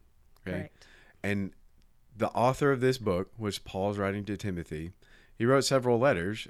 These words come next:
Speaker 1: So we're studying First Timothy, but later on in Second Timothy, uh, there's th-, this va-, famous verse that we truly believe, and we wanna start with that th-, today.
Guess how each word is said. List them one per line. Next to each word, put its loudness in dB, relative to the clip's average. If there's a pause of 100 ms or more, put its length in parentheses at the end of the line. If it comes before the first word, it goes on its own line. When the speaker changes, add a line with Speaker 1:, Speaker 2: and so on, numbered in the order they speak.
Speaker 1:
So -8
we're 0
studying 4
First -2
Timothy, -6
but -2
later 4
on 2 (500)
in 0
Second 2
Timothy, -4 (520)
uh, -6
there's 2
th-, -2
this -2
va-, 4
famous 0
verse -6 (140)
that -6
we 0
truly 4
believe, -2
and -8
we -2
wanna -2
start -4
with -4
that -8
th-, -12
today. -6